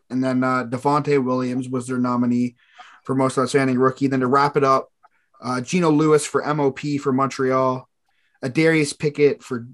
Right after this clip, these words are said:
most outstanding defensive player. Marc-Antoine Decoy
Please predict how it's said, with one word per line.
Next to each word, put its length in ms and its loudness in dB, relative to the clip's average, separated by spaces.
most 220 -2
outstanding 260 -4
defensive 420 -6
player. 460 -4
Marc-Antoine 840 2
Decoy 680 2